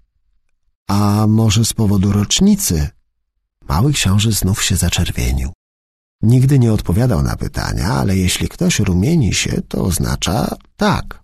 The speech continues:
prawda? „Och”, powiedziałem, „boję się”. Ale on odparł:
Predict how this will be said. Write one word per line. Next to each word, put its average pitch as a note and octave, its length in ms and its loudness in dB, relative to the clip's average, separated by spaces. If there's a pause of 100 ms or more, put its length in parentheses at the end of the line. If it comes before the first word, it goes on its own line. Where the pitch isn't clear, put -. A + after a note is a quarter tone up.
(100)
prawda? - 480 -2 (1300)
„Och”, F2 680 0 (360)
powiedziałem, C#2+ 640 -2 (1080)
„boję F2 540 2
się”. C2+ 260 -4 (1200)
Ale - 260 -2
on F#3+ 240 0
odparł: - 460 -4